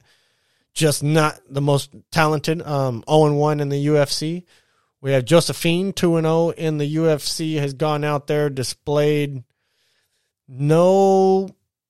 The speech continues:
highlight reel. As I said, very boring tape, but she's very sharp on, very talented, very well-rounded, very sharp in all the areas. And, uh, I mean,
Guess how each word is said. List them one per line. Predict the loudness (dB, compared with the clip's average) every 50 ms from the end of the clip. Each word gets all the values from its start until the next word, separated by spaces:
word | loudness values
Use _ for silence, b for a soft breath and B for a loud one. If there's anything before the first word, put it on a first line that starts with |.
| _ -8
highlight | -2 0 2 2 2 2 2 0 0 0
reel. | -2 0 0 2 0 0 0 0 2
As | 2 2 2
I | 0 -2
said, | -2 -2 -2 -2 -2
very | 0 0 0 0
boring | 0 0 -2 -2 -2 -2 -6 -6
tape, | -6 -4 -4 -4 -6 -8 -12
but | -14 -6 -2 -2 0 -2 -2 _ _ _ _ _ -12
she's | -10 -8 -6 -4
very | 0 2 2 2 2 2
sharp | 0 0 2 4 4 4 4 2 -2 -10 -10
on, | -8 -6 -6 -6 -6 -8 -12 -14 -18 _ -10
very | -4 -2 -2 -2
talented, | -2 -4 -4 -4 -4 -6 -8 -8 -8 -10 -10 -12 _ _ _ _ _ _ _ _ _ -2
very | 2 2 4 4
well-rounded, | 4 4 4 6 6 6 4 2 2 2 2 0 0 -2 -4 -6 -6 -8 -6
very | -2 -2 0 0 0
sharp | -2 -2 0 0 0 0 -2
in | -2 -2
all | 0 0
the | 0 -2 -2
areas. | -2 0 0 0 0 -2 -2 -2 -4 -4 -6 -8 -12 -10
And, | -8 -8 -6 -4 -4 -6 -6 -4 -4
uh, | -4 -4 -4 -6 -6
I | -6
mean, | -6 -6 -6 -8 -10